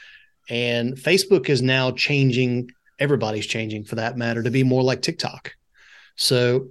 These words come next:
you know, they are going to now over time start to show, gradually show you more content from pages that you don't even follow, just because they think you might be interested in it, because they're trying to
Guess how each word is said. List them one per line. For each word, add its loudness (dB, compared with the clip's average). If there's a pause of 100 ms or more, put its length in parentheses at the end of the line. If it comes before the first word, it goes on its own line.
you 0
know, 0
they 2
are 4
going 2
to 0
now 2
over 0
time 0 (260)
start 0
to -2
show, 2
gradually 2
show 6
you 0
more 4
content 0 (480)
from -2
pages 2
that 2
you 4
don't 6
even 0
follow, 0 (460)
just 0
because 4
they 2
think 0
you 4
might 2
be 0
interested 0
in -2
it, -10
because 0
they're 4
trying 2
to 4